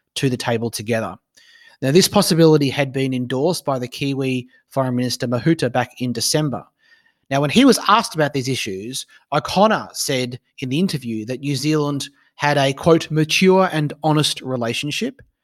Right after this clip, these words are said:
And he emphasises honesty and frankness in his answer. And then he went on, and I quote here, "I can't speak for Australia and the way it runs its diplomatic relationships, but clearly,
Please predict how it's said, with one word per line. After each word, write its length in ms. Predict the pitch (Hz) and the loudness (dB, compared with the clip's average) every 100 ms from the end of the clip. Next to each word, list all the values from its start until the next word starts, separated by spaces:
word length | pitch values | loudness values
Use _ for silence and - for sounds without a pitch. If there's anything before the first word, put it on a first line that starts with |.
| _ _ _ _ _ - | _ _ _ _ _ -8
And 100 | 143 | -4
he 140 | 156 | 0
emphasises 880 | 202 240 180 147 135 127 131 127 120 - - | 0 0 0 2 2 0 -2 -4 -6 -8 -2
honesty 520 | 151 147 - 139 127 | 0 0 -2 -4 -4
and 180 | 127 123 | -6 -6
frankness 580 | - 139 139 101 156 - | -2 -2 -2 -8 -6 -6
in 100 | 123 | -4
his 140 | 120 | -4
answer. 500 | 123 131 - 90 90 - | -4 -4 -6 -12 -14 -10
And 140 | 135 | -4
then 80 | 160 | 0
he 120 | 202 | 2
went 280 | 180 165 151 | 4 2 2
on, 260 | 120 117 | 0 0
and 100 | 147 | -4
I 60 | 117 | -6
quote 340 | - 135 123 | -6 -2 -2
here, 360 | - 101 80 - _ _ _ _ _ _ _ _ | -2 -10 -10 -16 _ _ _ _ _ _ _ _
"I 160 | - 196 | 2 2
can't 320 | 208 180 160 | 2 0 0
speak 360 | - - 147 135 | -2 -2 -2 -2
for 160 | - 123 | -6 -4
Australia 720 | - - 123 131 156 196 - | -2 -2 0 0 0 -4 -4
and 140 | 131 | -4
the 60 | 127 | -4
way 240 | 127 127 | -2 -2
it 120 | 127 | -2
runs 540 | 117 123 127 131 123 - - | -2 -2 0 -2 -4 -6 -8
its 180 | 120 | -8
diplomatic 580 | - 131 - 120 113 107 | -6 -8 -6 -6 -4 -6
relationships, 840 | 104 101 98 - 120 - - - - | -6 -6 -6 -6 -4 -2 -2 -4 -10
but 300 | - 135 - | -6 -6 -6
clearly, 680 | - 226 285 160 95 151 | 0 4 4 4 0 -6